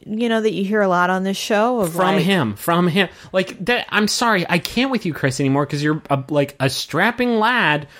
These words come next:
Speaker 2: who's a good-looking strapping lad
Speaker 1: I know.
Speaker 2: who, uh, is
Speaker 1: He's gonna
Speaker 2: a,
Speaker 1: be fine.
Speaker 2: a
Speaker 1: We're not
Speaker 2: smart
Speaker 1: worried about you,
Speaker 2: scientist.
Speaker 1: Chris.
Speaker 2: I know he's gonna be fine. That's what drives me crazy is the whole time he's like,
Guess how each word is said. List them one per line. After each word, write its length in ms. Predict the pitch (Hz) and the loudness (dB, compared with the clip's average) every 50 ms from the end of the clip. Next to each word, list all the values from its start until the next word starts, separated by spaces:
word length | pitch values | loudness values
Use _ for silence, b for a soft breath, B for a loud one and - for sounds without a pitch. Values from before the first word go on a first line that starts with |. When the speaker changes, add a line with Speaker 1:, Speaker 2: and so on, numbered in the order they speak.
| B B B B | B B B B
Speaker 2:
who's 200 | 147 147 139 143 | -2 0 0 0
a 60 | 123 | -2
good-looking 640 | 120 120 - 196 226 220 214 220 220 220 220 202 180 | -2 -2 0 0 0 2 0 -2 -2 -2 -2 -4 -2
strapping 600 | - - - 208 214 226 226 - 220 208 202 202 | -4 -4 -2 0 0 0 2 0 0 0 2 2
lad 500 | 214 233 240 226 208 185 165 170 170 165 - - | 2 2 2 2 2 2 2 0 -2 -4 -8 -12
Speaker 1:
I 120 | 180 175 | -12 -10
know. 340 | 165 156 147 147 151 143 139 - - | -10 -8 -8 -8 -8 -10 -10 -8 -6
Speaker 2:
who, 520 | 156 156 139 165 170 170 165 160 165 - - _ - | -4 -2 0 0 0 2 2 0 0 -2 -6 _ -6
uh, 400 | 147 147 147 139 139 135 131 - - | -4 -4 -2 -2 0 -2 -2 -4 -4
is 140 | 135 143 139 | -2 -2 0
Speaker 1:
He's 120 | 359 359 | 0 0
gonna 160 | - 370 359 320 | 0 0 0 0
Speaker 2:
a, 20 | |
Speaker 1:
be 100 | 254 240 | 0 -2
fine. 320 | 226 - 190 165 160 156 160 | -2 0 0 0 0 0 0
Speaker 2:
a 40 | 175 | 0
Speaker 1:
We're 80 | 226 269 | 0 0
not 120 | 302 277 | 0 0
Speaker 2:
smart 140 | 202 214 190 | 0 2 2
Speaker 1:
worried 160 | 185 180 175 | 2 0 0
about 100 | - 190 156 | 0 0 0
you, 180 | 156 160 175 | 0 0 -2
Speaker 2:
scientist. 60 | 160 - | -2 0
Speaker 1:
Chris. 260 | 165 156 151 151 - | 0 0 0 0 0
Speaker 2:
I 60 | 320 | 0
know 120 | 359 403 466 | 2 2 2
he's 120 | 440 - | 0 0
gonna 140 | - 226 185 | 0 0 0
be 80 | 175 165 | 0 -2
fine. 440 | - - 294 330 302 156 127 123 - | -2 0 0 0 2 0 -2 -2 -4
That's 280 | 156 208 247 247 - - | -2 -2 -2 -2 -2 -2
what 120 | 262 202 | -2 -2
drives 240 | 143 202 190 185 196 | 0 0 0 0 0
me 80 | 180 151 | 0 -2
crazy 400 | - - 233 262 262 226 190 151 | -2 -2 -2 0 0 2 2 2
is 100 | 147 143 | 0 0
the 80 | 165 | 0
whole 160 | - 202 202 | 0 0 0
time 140 | - 202 208 | 2 2 0
he's 100 | 190 156 | 2 2
like, 160 | 147 131 131 | 2 0 0